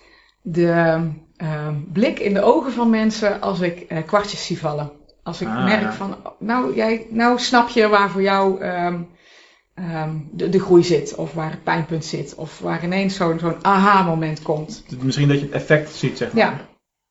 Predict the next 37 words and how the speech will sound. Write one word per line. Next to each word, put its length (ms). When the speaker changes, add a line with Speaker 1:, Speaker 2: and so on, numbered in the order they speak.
Speaker 1:
Ja. 260
Speaker 2:
Oké. 320
Speaker 1:
Ja. 260
Speaker 2:
Cool. 200
Speaker 1:
Ja. 180
Speaker 2:
En 280
als 180
je 100
verder 380
inzoomt 520
op, 280
eh, 460
ondernemerschap, 800
want 140
je 60
Speaker 1:
Mhm. 320
Speaker 2:
doet 80
dit 120
nu 140
een 100
paar 240
jaar. 380
Speaker 1:
Ja. 220
Speaker 2:
Ehm, 400
en 60
wat 140
betekent 460
dat 180
voor 100
jou, 260
ondernemerschap? 840
Speaker 1:
Eh, 180
voor 140
mij 160
betekent 380
het 120
vrijheid. 800